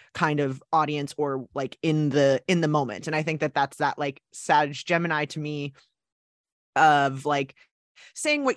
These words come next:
whatever you need to, to kind of, like, get what you need in that moment. That's very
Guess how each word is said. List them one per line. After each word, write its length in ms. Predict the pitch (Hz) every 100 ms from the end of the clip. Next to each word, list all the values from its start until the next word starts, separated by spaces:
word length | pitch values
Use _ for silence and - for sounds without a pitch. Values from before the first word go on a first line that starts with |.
| -
whatever 300 | 202 233 220
you 120 | 185
need 280 | 165 185 170
to, 280 | - 165 160
to 180 | 160 165
kind 240 | - 160 156
of, 120 | 135
like, 220 | 143 139 _ _ _ _ -
get 180 | 196
what 160 | 185 -
you 80 | 170
need 160 | 170
in 100 | 160 143
that 140 | 110
moment. 400 | 143 156 214 -
That's 160 | 165 -
very 500 | 151 147 143 143